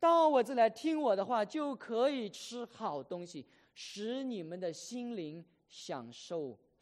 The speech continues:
肥甘。”就是你吃了也觉得说：“啊，很舒服。”所以在这里面，主耶稣要讲的活水就是这样的活水。所以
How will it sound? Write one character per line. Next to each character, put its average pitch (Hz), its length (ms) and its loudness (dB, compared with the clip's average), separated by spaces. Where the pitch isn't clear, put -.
肥 107 200 -12
甘。” 117 240 -14
就 160 80 -16
是 160 80 -16
你 139 140 -16
吃 - 200 -16
了 147 100 -8
也 123 40 -12
觉 123 140 -14
得 123 100 -12
说 104 220 -18
：“啊， 135 260 -16
很 120 100 -20
舒 110 200 -20
服。” 95 160 -20
所 302 200 -6
以 302 40 -2
在 285 140 2
这 330 280 -2
里 214 120 -2
面， 190 220 -4
主 170 100 -8
耶 175 100 -2
稣 185 120 -8
要 214 120 4
讲 139 240 -4
的 131 80 -8
活 143 280 -8
水 127 260 -12
就 170 220 -8
是 131 260 -14
这 175 120 -10
样 139 120 -6
的 107 60 -14
活 110 200 -14
水。 - 220 -20
所 311 140 -2
以 254 160 0